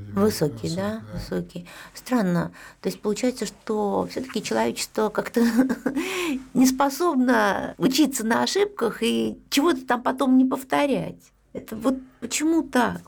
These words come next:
Speaker 1: Всё казалось, что, ну уж после Освенцима стихи писать и прочие вещи. Как
Speaker 2: После
Speaker 1: так?
Speaker 2: Освенцима, да, но как вам сказать?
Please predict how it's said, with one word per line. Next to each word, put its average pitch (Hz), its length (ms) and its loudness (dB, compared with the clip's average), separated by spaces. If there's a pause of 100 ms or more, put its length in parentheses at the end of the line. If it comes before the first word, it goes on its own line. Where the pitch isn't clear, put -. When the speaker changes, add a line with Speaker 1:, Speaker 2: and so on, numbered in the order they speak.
(120)
Speaker 1:
Всё - 160 -6 (200)
казалось, 220 440 0
что, - 200 -14 (120)
ну 233 180 -6
уж - 160 -12 (240)
после 214 320 -6 (380)
Освенцима 208 560 0
стихи 202 340 -8
писать - 460 -6
и - 140 -20
прочие - 340 -12
вещи. - 260 -12 (300)
Как 269 240 0
Speaker 2:
После 190 260 -2
Speaker 1:
так? 147 40 -6 (100)
Speaker 2:
Освенцима, 147 880 0 (200)
да, 135 760 0 (200)
но 117 640 0
как 127 280 -6
вам 98 140 -4
сказать? 95 720 -6